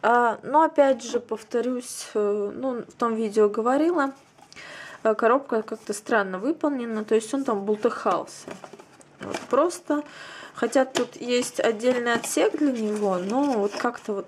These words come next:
э, не очень. Woman как-то, а, сделан,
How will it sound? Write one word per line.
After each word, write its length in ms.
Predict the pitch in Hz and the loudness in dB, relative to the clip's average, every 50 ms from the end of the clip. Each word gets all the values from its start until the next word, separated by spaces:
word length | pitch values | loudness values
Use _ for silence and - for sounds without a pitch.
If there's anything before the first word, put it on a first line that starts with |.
| - - | -10 -10
э, 180 | - - - - - 185 | -10 -8 -8 -10 -10 -8
не 140 | 202 214 220 | -4 0 0
очень. 480 | 214 180 165 - - - - 185 180 190 - | 0 0 0 -2 -6 -10 -12 -12 -14 -14 -12
Woman 500 | - - 190 196 220 269 294 277 233 214 | -10 -8 -4 0 2 2 2 2 0 -2
как-то, 640 | 208 - 214 208 208 - - 220 208 196 202 208 - 208 - - - - - - - - - - - - - - - - - - - - | -2 -2 -2 -2 -4 -6 -4 -2 -2 0 -2 -4 -6 -8 -12 -14 -14 -14 -16 -16 -18 -20 -18 -18 -16 -16 -16 -16 -16 -16 -14 -8 -2 2
а, 300 | 190 190 185 180 180 185 | 2 4 4 4 2 0
сделан, 680 | 190 - - - 226 226 226 226 220 202 196 190 190 | -2 -4 0 2 4 6 6 6 6 4 4 2 -4